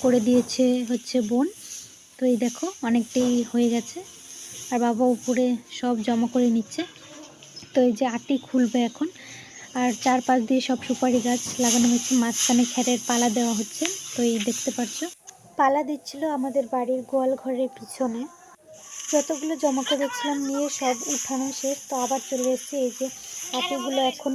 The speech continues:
নিয়ে নিয়ে যাব, তারপরে আবার ঢিল দিয়ে ঢিল দিয়ে উপরে উঠিয়ে দিব। তো এই যে আমি আটিগুলো নিয়ে নিয়ে যাচ্ছি, আর এটা হচ্ছে আমাদের কলের পাড়, দেখতে পাচ্ছ। আর সকাল সকালে আজকে অনেকটা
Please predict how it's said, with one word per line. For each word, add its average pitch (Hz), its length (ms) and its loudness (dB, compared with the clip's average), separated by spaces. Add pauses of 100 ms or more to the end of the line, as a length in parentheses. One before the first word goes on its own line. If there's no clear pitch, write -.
(220)
নিয়ে 254 220 2
নিয়ে 262 360 -2 (220)
যাব, 240 220 -2 (560)
তারপরে 262 360 -2
আবার 254 300 -2
ঢিল 254 520 -4
দিয়ে 254 260 -4
ঢিল 240 320 -4
দিয়ে 247 280 -6
উপরে 254 320 -2
উঠিয়ে 247 340 -2
দিব। 214 180 -10 (1200)
তো 277 60 -2
এই 254 140 0
যে 269 140 -4
আমি 262 220 -4
আটিগুলো 262 500 -4
নিয়ে 247 260 0
নিয়ে 254 200 -2
যাচ্ছি, 254 500 -8 (640)
আর 262 100 -6
এটা 247 200 -8
হচ্ছে 254 360 -12
আমাদের 247 240 -6 (120)
কলের 247 380 -4
পাড়, 269 180 -8 (180)
দেখতে 240 260 -10
পাচ্ছ। 233 300 -14 (520)
আর 262 100 -2 (420)
সকাল 269 400 -6
সকালে 277 360 -4
আজকে 262 320 -8
অনেকটা 240 400 -4